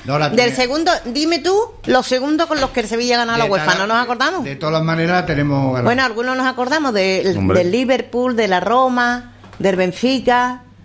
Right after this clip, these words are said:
Speaker 2: pero es que yo
Speaker 3: Del
Speaker 2: me
Speaker 3: In-,
Speaker 2: acuerdo de la mitad.
Speaker 3: el Inter también, creo,
Speaker 2: El
Speaker 3: ¿no?
Speaker 2: Inter, yo qué sé, yo no me acuerdo.
Speaker 1: Acuérdate de
Speaker 2: ¿Te
Speaker 1: Paló,
Speaker 2: acuerdas
Speaker 1: que
Speaker 2: del
Speaker 1: metió el
Speaker 2: segundo? ¿No se
Speaker 1: gol cuando
Speaker 2: acuerda
Speaker 1: estaba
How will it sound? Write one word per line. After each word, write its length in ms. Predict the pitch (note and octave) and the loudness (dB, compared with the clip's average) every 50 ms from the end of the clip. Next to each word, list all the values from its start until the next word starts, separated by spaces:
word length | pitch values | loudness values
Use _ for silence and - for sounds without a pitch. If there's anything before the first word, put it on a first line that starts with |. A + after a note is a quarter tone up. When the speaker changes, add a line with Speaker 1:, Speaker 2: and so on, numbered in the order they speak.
| - - - - - - | -20 -20 -20 -20 -6 -2
Speaker 2:
pero 80 | F3+ F3 | -2 0
es 60 | - | 0
que 60 | - F#3+ | 2 2
yo 40 | |
Speaker 3:
Del 80 | G3 G3+ | 2 2
Speaker 2:
me 60 | A3 | 2
Speaker 3:
In-, 40 | A3 | 2
Speaker 2:
acuerdo 200 | A3+ A#3 B3+ C4+ | 0 0 0 0
de 60 | B3+ A#3 | 0 0
la 60 | G#3+ | -2
mitad. 360 | G#3 F#3+ F#3+ A3 B3 C4+ B3+ G#3 - - - - - - - | -2 -2 -2 -2 -2 -2 -4 -8 -14 -18 -20 -20 -18 -6 -2
Speaker 3:
el 160 | G#2 G2 G2 | 0 2 4
Inter 260 | F#2+ F#2 F#2 F#2+ F#2 | 4 2 2 2 2
también, 300 | G#2+ G2+ F#2+ G2 G#2 G#2 | 2 2 2 2 2 0
creo, 180 | - - - B2 | 0 0 0 2
Speaker 2:
El 60 | - | 2
Speaker 3:
¿no? 60 | - | 2
Speaker 2:
Inter, 200 | - - D4 C4+ | 0 0 -2 0
yo 140 | G#3 G3 - | 0 0 0
qué 100 | E3 D3+ | -2 -4
sé, 280 | - - - G3 A#3+ | -4 -2 -2 0 0
yo 100 | A3 G#3 | 2 2
no 60 | C#3+ D#3+ | 2 0
me 60 | F3 | 0
acuerdo. 180 | E3+ E3+ F3 | 0 0 2
Speaker 1:
Acuérdate 260 | F3+ F3+ E3+ E3 F3 E3+ | 2 0 0 0 -2 -2
de 100 | F3 E3+ | 0 0
Speaker 2:
¿Te 60 | - | 0
Speaker 1:
Paló, 200 | - E3+ F3 F3+ | 0 2 2 2
Speaker 2:
acuerdas 160 | - A3 B3+ | 2 2 2
Speaker 1:
que 20 | C4 C4 | 2 0
Speaker 2:
del 60 | A#3+ | -2
Speaker 1:
metió 120 | - A#3 G#3 | -2 -2 -2
el 60 | G#3 | -2
Speaker 2:
segundo? 180 | G#3 G#3 G#3 | 0 0 2
¿No 60 | G3+ G3 | 2 2
se 60 | G3+ | 2
Speaker 1:
gol 40 | - | 2
cuando 180 | G3+ G3 G3 | 0 2 2
Speaker 2:
acuerda 160 | G#3 G#3 B3+ | 0 2 0
Speaker 1:
estaba 60 | C#4+ | 0